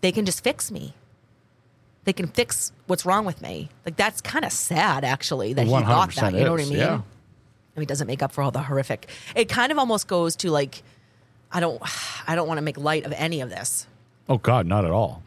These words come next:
Speaker 1: But did he really realize the full magnitude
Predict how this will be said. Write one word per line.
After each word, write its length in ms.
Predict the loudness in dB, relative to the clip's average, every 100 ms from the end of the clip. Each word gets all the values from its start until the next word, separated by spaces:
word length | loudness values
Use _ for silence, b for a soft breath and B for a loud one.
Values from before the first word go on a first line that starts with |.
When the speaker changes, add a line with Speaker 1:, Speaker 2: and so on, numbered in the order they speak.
| -20 _
Speaker 1:
But 260 | 2 2 0 -10 -20 _ _ _ _ _ _ _ _ _ -6
did 200 | 0 2
he 200 | 0 -2
really 340 | 0 2 2 2
realize 960 | 2 2 4 4 4 4 2 0 -4 -10 _ _ -4
the 520 | 0 0 0 -2 -6 -10 -20 _ _ _ _ _
full 640 | -16 -4 2 4 4 0 -6 -16 _ _ -14 -2
magnitude 840 | 2 2 0 -4 -2 -4 -6